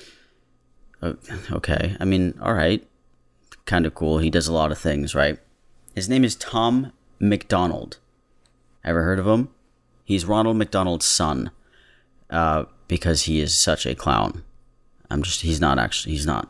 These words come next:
Ronald McDonald's son. He might as well be, though. So, w-, so basically what this guy does, if you look him up on YouTube, he, he has almost two million subs, and he does rap songs. He makes songs for, I mean, his demographic is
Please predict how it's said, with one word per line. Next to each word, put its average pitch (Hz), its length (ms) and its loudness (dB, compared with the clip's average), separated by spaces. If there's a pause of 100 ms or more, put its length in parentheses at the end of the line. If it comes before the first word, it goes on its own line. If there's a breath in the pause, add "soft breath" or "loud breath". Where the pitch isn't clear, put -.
Ronald 71 240 -2
McDonald's - 400 -2
son. 50 240 0
He 82 120 -6
might 110 240 2
as 131 140 -4
well 147 140 2
be, 95 260 0
though. 85 420 2
So, 147 280 2
w-, 120 420 0
so 151 180 2
basically 165 380 2
what 123 160 2
this 120 140 0
guy 104 200 2
does, 82 360 -2
if 80 60 -4
you 92 120 0
look 117 160 0
him 127 100 0
up 113 160 0
on 82 220 0
YouTube, 69 540 0
he, 87 300 2
he 107 180 -4
has 104 240 2
almost 92 320 -2
two 98 100 2
million 85 320 2
subs, 107 400 0
and 98 100 0
he 92 60 0
does 98 220 0
rap 147 260 0
songs. 69 440 0
He 92 100 0
makes 95 240 2
songs 107 800 0 (920)
for, 123 720 0 (800 loud breath)
I - 120 0
mean, 147 160 2
his 135 120 0
demographic 107 640 0
is 80 140 0